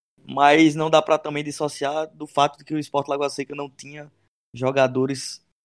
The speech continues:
tantos jogadores aí, é, regularizados, né?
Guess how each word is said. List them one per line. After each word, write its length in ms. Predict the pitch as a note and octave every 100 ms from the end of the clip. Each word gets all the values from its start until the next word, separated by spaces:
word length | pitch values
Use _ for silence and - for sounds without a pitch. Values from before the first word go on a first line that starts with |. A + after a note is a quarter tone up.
| _ _
tantos 280 | D3 F3 D#3
jogadores 520 | D3 C#3+ C3 C3 B2+
aí, 260 | B2 B2 - _ _ _ -
é, 120 | A2+
regularizados, 720 | A#2+ B2+ C3+ D3 A#2 A2+ A2
né? 280 | A2 A2+ C#3+